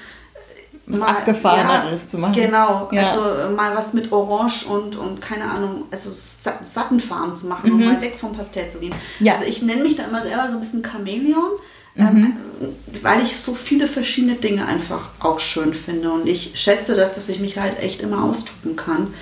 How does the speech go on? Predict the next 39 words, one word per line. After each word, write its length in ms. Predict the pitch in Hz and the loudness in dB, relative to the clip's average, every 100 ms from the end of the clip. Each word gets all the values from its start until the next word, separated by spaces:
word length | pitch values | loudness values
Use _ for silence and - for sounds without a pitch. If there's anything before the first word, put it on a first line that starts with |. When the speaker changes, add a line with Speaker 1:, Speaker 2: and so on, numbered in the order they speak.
| - - - - | -16 -16 -12 4
Speaker 1:
Mhm. 60 | |
Speaker 2:
Ähm, 500 | 214 214 214 220 196 - - - - 185 | 8 10 10 8 4 -8 -20 -20 -20 -6
weil 500 | 185 185 190 185 - - | -2 0 2 0 -2 -4
jedes 500 | 185 208 220 214 - | 0 4 4 2 -6
Paar 240 | 208 185 | -6 -6
ist 140 | 180 | -2
anders, 340 | - 247 247 233 | 2 2 2 -2
jede 160 | 175 175 | -4 -4
Deko 360 | 202 202 240 | -4 -4 -4
ist 120 | 220 | -4
anders. 520 | 202 208 220 214 220 - - - - - - | -2 -4 -2 -4 -4 -8 -14 -18 -20 -20 -12
Ähm, 600 | - 190 185 185 190 190 190 - | -4 -4 -2 -4 -6 -6 -10 -4
Speaker 1:
Ja. 300 | 202 208 196 | 4 6 6
Speaker 2:
genau, 200 | 190 190 | 2 -4
jedes 260 | 196 196 - | -4 -4 -4
Konzept 420 | 208 202 220 - | -4 -4 -6 -8
ist 120 | 151 | -8
anders 380 | - 190 196 196 | -4 -2 -2 -4
und 140 | 202 196 | -6 -6
das, 320 | 196 - - | -8 -8 -8
ähm, 260 | - 185 185 | -6 -6 -6
finde 260 | 180 190 180 | -10 -10 -8
ich 120 | - | -10
schon 180 | - - | -12 -14
toll. 240 | - - - - | -14 -16 -16 -14
Speaker 1:
D-, 100 | - - | -14 -6
ja, 200 | 202 202 | 2 4
Speaker 2:
Das 100 | - | 4
ist 60 | - | -2
Speaker 1:
es 40 | - | -2
ist 100 | 196 | 0
Speaker 2:
eines 120 | - | 2
Speaker 1:
sehr 160 | 233 196 | 4 4
Speaker 2:
meiner 100 | - | 4
Speaker 1:
vielfältig, 600 | 240 220 196 175 175 170 | 2 2 2 2 0 0
Speaker 2:
Ja. 140 | 180 | 0
Speaker 1:
deine 200 | 185 175 | 0 -2
Arbeit, 340 | 170 165 170 | -2 0 -2
ne? 60 | 165 | -2